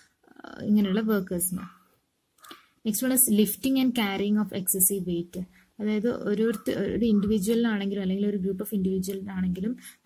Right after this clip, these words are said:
അവരുടെ ഒരു maximum limit ഉണ്ട്, Prescribe, അവരുടെ rule, റൂൾസിൽ prescribe ചെയ്യുന്ന ലിമിറ്റിൽ കൂടുതൽ അവരെ കൊണ്ട് work ചെയ്യിപ്പിക്കാൻ പാടില്ല, അല്ലെങ്കിൽ loads താങ്ങാൻ പാടില്ല. അങ്ങനെയുള്ള കേസിൽ mechanical ഡിവൈസിൻ്റെ aid help നമ്മൾ വാങ്ങണം. ഓക്കെ,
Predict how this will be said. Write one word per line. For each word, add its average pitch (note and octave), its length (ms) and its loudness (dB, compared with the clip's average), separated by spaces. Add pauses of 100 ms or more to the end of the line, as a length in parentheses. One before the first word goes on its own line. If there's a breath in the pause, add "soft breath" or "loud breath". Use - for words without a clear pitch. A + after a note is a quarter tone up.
അവരുടെ G3 380 -2 (380)
ഒരു A3 100 4 (100)
maximum A3+ 480 2
limit F#3 380 4
ഉണ്ട്, E3+ 180 0
Prescribe, F#3+ 460 -2
അവരുടെ F#3 260 -2
rule, F#3+ 260 -2 (400)
റൂൾസിൽ F#3+ 380 2 (100)
prescribe G3 460 -4
ചെയ്യുന്ന F#3+ 280 -2 (100)
ലിമിറ്റിൽ F3+ 340 -4 (180)
കൂടുതൽ F#3+ 400 0 (360 loud breath)
അവരെ F#3 140 -2 (100)
കൊണ്ട് F#3+ 160 2 (320)
work F#3+ 200 -4
ചെയ്യിപ്പിക്കാൻ F#3 460 -2
പാടില്ല, F#3 320 -2
അല്ലെങ്കിൽ G3 240 0
loads F#3 280 -2 (120)
താങ്ങാൻ F#3 300 -8 (140)
പാടില്ല. F3 320 -2 (600 loud breath)
അങ്ങനെയുള്ള A3 400 2
കേസിൽ G3+ 260 0 (100)
mechanical G3 500 -2
ഡിവൈസിൻ്റെ F#3 400 0 (100)
aid F3+ 300 -2
help F#3 200 -8 (300)
നമ്മൾ G#3+ 180 2 (400)
വാങ്ങണം. F#3+ 320 -2 (200)
ഓക്കെ, F#3 140 -8